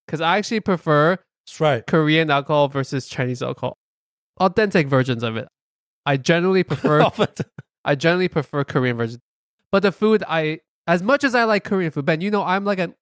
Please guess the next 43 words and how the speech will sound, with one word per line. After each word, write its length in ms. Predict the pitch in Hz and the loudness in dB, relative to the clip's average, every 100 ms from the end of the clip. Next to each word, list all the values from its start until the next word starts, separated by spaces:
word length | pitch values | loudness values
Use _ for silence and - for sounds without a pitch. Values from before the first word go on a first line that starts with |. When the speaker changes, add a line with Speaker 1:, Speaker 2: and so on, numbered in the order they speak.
| _ - | _ -12
Speaker 2:
You 160 | 160 196 | 0 2
are, 80 | |
Speaker 1:
honorary 300 | - 240 - 214 | 4 4 4 2
Speaker 2:
you're 80 | |
Speaker 1:
Korean. 280 | - 196 202 | 2 2 4
Speaker 2:
pseudo-Korean, 600 | 185 175 160 165 147 117 | 4 2 0 0 0 0
yes. 80 | 123 | -2
Speaker 1:
I 80 | 170 | 0
am, 80 | 220 | 2
like, 140 | 214 | 0
pseudo-Korean 540 | - 220 208 - 190 180 | 0 2 2 2 -2 -2
'cause 220 | 175 - - | -4 -8 -6
I 120 | 175 165 | -4 0
go 180 | 202 | 0
out 140 | 196 202 | 0 0
to 80 | 214 | -2
eat 100 | - | -2
so 180 | - | -2
much 180 | 240 226 | 0 0
Korean 340 | - 196 175 170 | 0 2 2 0
stuff. 300 | - 131 127 | -2 -2 2
Speaker 2:
That's 180 | 180 226 | 2 2
why 100 | 226 | 0
you 300 | 175 175 185 | 2 4 4
are 80 | 180 | 2
the 80 | |
perfect 300 | 170 175 180 | 2 0 0
person 460 | - 156 - 185 208 | 0 0 2 -2 -2
where 160 | 160 135 | -4 -2
I'm 160 | 143 | 0
gonna 160 | 156 156 | 0 0
make 180 | 147 147 | -2 -2
sure, 400 | - 139 185 214 | -2 0 -2 -4
I'm 100 | 135 | -6
gonna 340 | 160 160 131 - _ _ | -2 -2 -4 -8 _ _
bring 160 | 156 165 | -4 -2
you 60 | |
to 120 | 160 139 | -4 -6
so 300 | - 175 170 | -4 0 0
many 120 | 175 | 0
other 200 | 147 147 | -2 -4
Korean 320 | - 143 143 | -4 -2 -2
things. 160 | 139 | -4